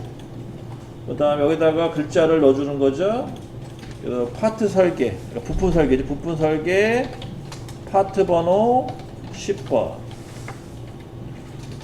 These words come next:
그 다음에 가운데 줄맞춤 해주시고, 문서 긁고 사용하셔서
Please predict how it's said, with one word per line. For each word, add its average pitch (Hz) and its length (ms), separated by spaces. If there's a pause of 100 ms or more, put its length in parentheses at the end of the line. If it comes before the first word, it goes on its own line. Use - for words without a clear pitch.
(640)
그 - 100
다음에 185 460
가운데 202 600
줄맞춤 190 500
해주시고, 196 960
문서 190 240
긁고 196 260
사용하셔서 165 1160